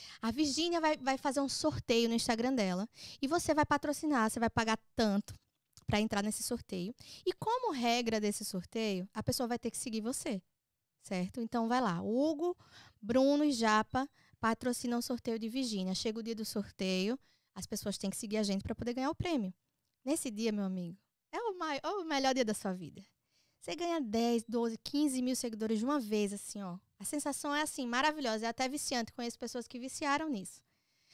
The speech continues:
Mas aí vem o problema depois. Porque o número fica inflado, mas o sorteio acaba, as pessoas não têm mais motivo pra tá ali. Então, o que que o algoritmo vai entender? "Cara,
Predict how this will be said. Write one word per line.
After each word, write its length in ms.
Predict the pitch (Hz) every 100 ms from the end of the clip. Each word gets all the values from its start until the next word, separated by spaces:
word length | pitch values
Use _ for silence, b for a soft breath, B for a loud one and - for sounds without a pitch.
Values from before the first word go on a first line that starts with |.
| b b b -
Mas 200 | 311 320
aí 160 | 311
vem 140 | 294 302
o 40 |
problema 400 | 302 285 294 285
depois. 640 | 302 - 240 233 240 - - _ - -
Porque 160 | 269
o 60 | 254
número 420 | 247 294 320 294
fica 240 | - 262
inflado, 640 | 262 - - 185 175 202 262 _ _ -
mas 160 | 214
o 40 | 220
sorteio 340 | 240 214 233
acaba, 520 | 220 - 185 170 220 277 _ -
as 60 | -
pessoas 260 | 247 247
não 140 | 269 302
têm 160 | 277
mais 160 | 277 262
motivo 340 | 262 - 233
pra 160 | - 233
tá 180 | - 214
ali. 280 | 233 185 - B B B
Então, 140 | - 285
o 20 |
que 140 | 381
que 80 | 370
o 40 | 339
algoritmo 460 | 294 294 277 269
vai 120 | 247 240
entender? 420 | 240 262 208 - _ _ _ _ _ _ _ _ -
"Cara, 400 | 247 214 180